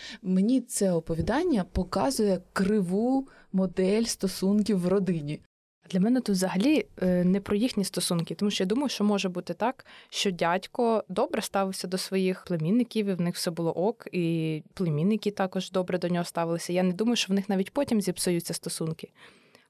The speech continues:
Speaker 2: Але сам факт того, що дядько як дорослий абсолютно знецінив будь-що, що робить дитина.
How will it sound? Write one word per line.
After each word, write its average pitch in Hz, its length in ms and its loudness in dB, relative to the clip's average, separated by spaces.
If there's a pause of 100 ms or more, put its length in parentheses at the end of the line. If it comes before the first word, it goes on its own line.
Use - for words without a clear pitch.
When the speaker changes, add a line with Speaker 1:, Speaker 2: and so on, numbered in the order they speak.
Speaker 2:
Але 208 480 2 (220)
сам 208 280 0
факт 196 360 -2
того, 254 320 0
що 190 420 2 (280)
дядько 185 340 0
як 180 200 2
дорослий 185 640 2
абсолютно 196 600 -2
знецінив 180 920 0
будь-що, 196 640 0
що - 220 0
робить 196 300 0
дитина. 165 480 -4